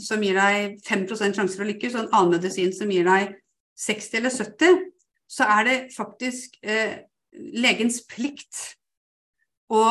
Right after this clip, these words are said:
legge det legemiddelet, eh, som et alternativ foran deg.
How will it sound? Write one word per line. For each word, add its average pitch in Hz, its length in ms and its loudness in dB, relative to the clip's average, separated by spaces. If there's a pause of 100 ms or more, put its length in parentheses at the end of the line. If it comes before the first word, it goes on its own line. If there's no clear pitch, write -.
(420)
legge 214 720 0
det 202 200 4 (300)
legemiddelet, 185 800 -2 (160)
eh, 202 220 -6
som 208 180 -6
et 208 140 -4
alternativ 196 760 -2 (240)
foran 175 260 4
deg. 165 200 2